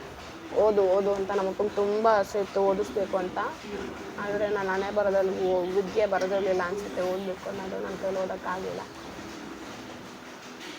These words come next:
ಹ್ಮ್. ಆಮೇಲೆ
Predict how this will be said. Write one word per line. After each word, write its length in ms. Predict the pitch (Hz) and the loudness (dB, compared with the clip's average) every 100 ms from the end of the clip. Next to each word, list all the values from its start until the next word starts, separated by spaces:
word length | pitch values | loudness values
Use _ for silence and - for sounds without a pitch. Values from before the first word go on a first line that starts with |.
| - - - | -14 -10 -4
ಹ್ಮ್. 240 | 247 359 285 - - - - - - - - - - - | 2 2 2 -8 -14 -14 -14 -14 -14 -14 -14 -16 -12 -4
ಆಮೇಲೆ 680 | 190 214 214 220 220 202 | -2 -2 0 2 2 0